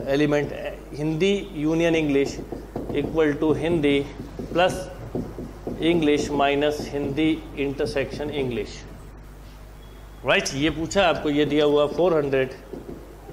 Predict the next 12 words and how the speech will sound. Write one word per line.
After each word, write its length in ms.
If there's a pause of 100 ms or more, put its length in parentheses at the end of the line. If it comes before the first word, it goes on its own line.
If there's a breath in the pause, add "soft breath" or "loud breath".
(200)
टू 120
फिफ्टी 420 (180)
प्लस 240 (460)
टू 140
हंड्रेड 440 (160)
माइनस 480 (720)
हिंदी 320 (100)
intersection 640
English, 300 (120)
this 240
equal 500
to। 100